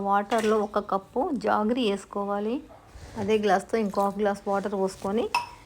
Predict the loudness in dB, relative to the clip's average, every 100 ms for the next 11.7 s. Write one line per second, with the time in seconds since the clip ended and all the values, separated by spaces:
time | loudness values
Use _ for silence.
0 | -20 -16 -10 -2 0 0 0 0 0 0
1 | 0 2 2 2 0 2 2 2 4 2
2 | -2 -14 -20 -20 -20 -12 -2 0 0 0
3 | 0 0 0 0 2 0 0 4 4 4
4 | 2 0 0 0 2 0 0 0 0 0
5 | 2 2 2 4 4 4 0 0 2 2
6 | 2 2 2 4 4 4 0 0 -2 -6
7 | -2 -4 -4 -8 -4 -4 -4 -4 -4 -2
8 | -2 -2 -2 -2 -2 -2 -4 -2 -4 -6
9 | -14 -20 -20 -20 -20 -10 -4 -4 -2 -2
10 | 2 0 0 -2 -4 -4 -4 0 2 2
11 | 0 0 -2 0 0 2